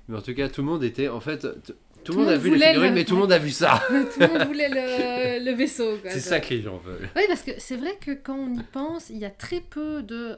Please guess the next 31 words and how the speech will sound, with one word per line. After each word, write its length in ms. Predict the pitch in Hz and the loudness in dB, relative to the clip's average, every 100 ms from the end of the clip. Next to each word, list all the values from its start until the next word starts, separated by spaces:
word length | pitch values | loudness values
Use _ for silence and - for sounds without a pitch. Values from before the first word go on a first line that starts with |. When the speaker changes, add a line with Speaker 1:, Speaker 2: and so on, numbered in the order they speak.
| 185 | -12
Speaker 2:
euh, 1040 | 190 190 190 185 185 180 180 180 175 175 175 _ _ _ | -12 -10 -10 -12 -12 -12 -14 -14 -14 -16 -18 _ _ _
comment, 400 | 202 190 175 165 - _ _ | -12 -10 -10 -12 -18 _ _
de, 440 | 185 180 170 165 156 151 151 151 151 139 _ _ _ _ _ _ _ _ _ _ _ _ - | -16 -14 -12 -12 -14 -16 -18 -20 -20 -20 _ _ _ _ _ _ _ _ _ _ _ _ -16
de 200 | 202 190 | -10 -10
produits 380 | - 294 277 | -8 -4 -2
dérivés 520 | 247 233 226 226 302 302 | -2 -4 -6 -4 -4 -6
avec 260 | 226 226 226 | -8 -8 -4
des 140 | 202 | -4
vaisseaux 500 | 180 226 - 233 226 - - - - | -2 -4 -4 -8 -10 -12 -20 -20 -18
pour 120 | 196 196 | -10 -8
Doctor 280 | 185 - | -4 2
Who. 200 | - 220 196 | 6 6 6
Speaker 1:
<coughs> 40 | |
Bah, 140 | 143 143 | 4 2
il 60 | |
y 40 | 139 | 2
en 80 | 147 | 0
a 60 | |
quasiment 400 | 147 139 156 143 | -2 -4 -4 -4
pas, 180 | 131 214 | -4 -4
parce 180 | - - | -4 -8
que, 120 | - 143 131 123 - | -4 -2 -2 -2 -4
euh, 300 | 120 113 110 | -4 -4 -6
je 100 | 123 | -8
crois 240 | - 139 | -6 -6
même 260 | 151 185 - | -4 -6 -6
que 320 | 135 117 - | -6 -6 -8
si 400 | - - - - | -16 -20 -16 -8
Speaker 2:
À 40 | |
Speaker 1:
on 20 | |
Speaker 2:
part 100 | 127 | -4